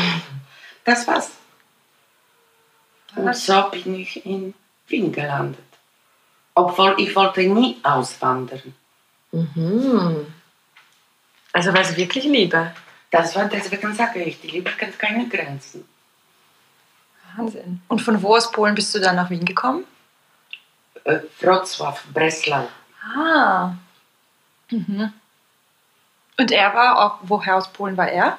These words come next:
Speaker 1: Breslau.
Speaker 3: Ach, auch, okay.
Speaker 1: Und komischerweise, das war beste Freund,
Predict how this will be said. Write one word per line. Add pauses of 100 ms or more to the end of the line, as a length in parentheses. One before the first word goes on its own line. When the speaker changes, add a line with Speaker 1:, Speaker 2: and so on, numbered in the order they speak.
Speaker 1:
Breslau.
Speaker 3:
Ach,
auch,
okay.
Speaker 1:
Und
komischerweise,
das
war (960)
beste
Freund,